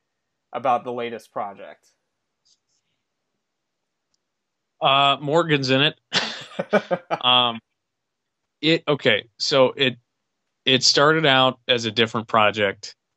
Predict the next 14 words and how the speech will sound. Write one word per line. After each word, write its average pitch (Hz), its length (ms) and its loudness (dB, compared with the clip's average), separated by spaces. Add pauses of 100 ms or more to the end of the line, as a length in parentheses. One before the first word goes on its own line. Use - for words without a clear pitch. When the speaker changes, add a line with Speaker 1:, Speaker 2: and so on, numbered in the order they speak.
(460)
Speaker 2:
um, 104 460 2 (300)
that 113 140 2
I 107 120 4
kind 113 220 -4
of, 107 200 -2 (420)
it, 131 200 -6 (440)
I, 117 260 2
I 120 160 2
worked 117 300 0
out 113 220 4
with 113 240 -2
someone 107 600 -2
and 107 180 0
then 104 340 2